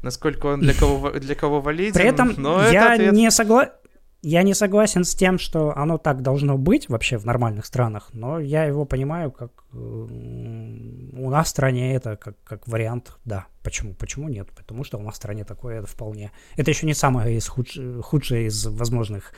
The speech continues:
Speaker 2: скажем так, ответов. Э, при этом я что хочу сказать. Есть люди, которые действительно ездят туда с удовольствием.
Speaker 1: Да, отлично, это отлично.
Speaker 2: Их много, и, и вообще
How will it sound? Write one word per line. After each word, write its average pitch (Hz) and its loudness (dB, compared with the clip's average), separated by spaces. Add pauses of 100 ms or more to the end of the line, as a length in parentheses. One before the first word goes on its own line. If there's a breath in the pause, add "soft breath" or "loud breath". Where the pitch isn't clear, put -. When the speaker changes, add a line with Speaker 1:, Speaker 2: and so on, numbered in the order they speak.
(280 loud breath)
Speaker 2:
скажем 107 -6
так, 107 -10
ответов. 110 -4 (520 loud breath)
Э, 127 -2 (120)
при 170 6
этом 190 4 (100)
я 165 2
что - 0
хочу 139 0
сказать. - 0
Есть 151 4
люди, 202 6
которые 143 2
действительно 131 0
ездят 120 2
туда 107 -2
с - -4
удовольствием. 107 -10
Speaker 1:
Да, 110 0
отлично, 143 -4
это 127 0
отлично. 127 -4
Speaker 2:
Их 165 4
много, 170 2
и, 127 0
и 135 -4
вообще 151 2